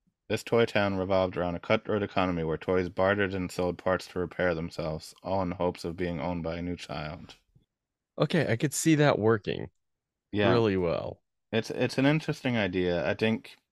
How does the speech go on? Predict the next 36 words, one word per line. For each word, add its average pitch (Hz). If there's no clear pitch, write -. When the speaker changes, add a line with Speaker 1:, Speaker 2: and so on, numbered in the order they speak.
Speaker 1:
it 113
w-, 113
it 107
does 131
sound 107
cool, 107
but 95
it 87
doesn't 107
fit -
in 98
this 92
movie 92
properly. 69
Speaker 2:
No. 104
Speaker 1:
If 107
they 110
would 113
have 110
had 110
it 107
like 98
that, 101
it 87
kinda 98
takes 101
away 98
from 92
Gabby 98
Gabby's 98
character 101
and 90
how 92
she 92
acts, 92
li-, -